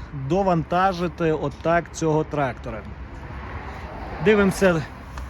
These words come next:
стандартно рік на дисках. От він десь тут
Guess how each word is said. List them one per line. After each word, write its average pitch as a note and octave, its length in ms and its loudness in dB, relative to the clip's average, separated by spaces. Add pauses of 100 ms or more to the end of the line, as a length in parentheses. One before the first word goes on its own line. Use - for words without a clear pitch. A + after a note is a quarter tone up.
(140)
стандартно E3+ 760 2
рік D#3 220 4 (1600)
на E3 160 4
дисках. D3 640 2 (960)
От C3+ 220 -10
він C3+ 200 -4
десь C3+ 240 -6
тут C#3+ 240 -4